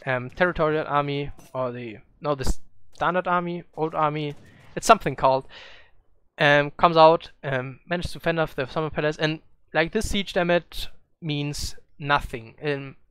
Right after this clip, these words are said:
his palace is never gonna go down now. There's a shipment on the way for Lucas. He's in the Fortress Age. He has, um, much more economy. He still has some Huns in his base, actually plenty of Huns, and he's completely fine here. He, he, um, just needs to,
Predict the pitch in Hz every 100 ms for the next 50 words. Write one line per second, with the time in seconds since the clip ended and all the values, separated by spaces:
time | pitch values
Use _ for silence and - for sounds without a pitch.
0 | _ 160 - 165 151 151 - 156 202 156
1 | 143 131 131 127 127 131 127 131 131 -
2 | - 139 - 139 - 220 165 165 151 147
3 | - 151 147 147 147 - 147 175 - 143
4 | 151 139 135 139 - 147 143 - - -
5 | - - 139 131 - _ _ 165 214 -
6 | 165 147 143 143 165 151 147 147 143 -
7 | _ _ _ _ _ _ _ _ _ _
8 | - _ - 147 220 220 - 160 147 160
9 | 160 156 - 139 139 139 - - _ _
10 | - 151 165 - 214 175 139 131 135 -
11 | - - - - - - 147 143 - 147
12 | 196 165 135 123 123 127 131 139 165 175
13 | 175 _ _ _ _ _ _ _ - 147
14 | 147 143 - 185 - 165 151 147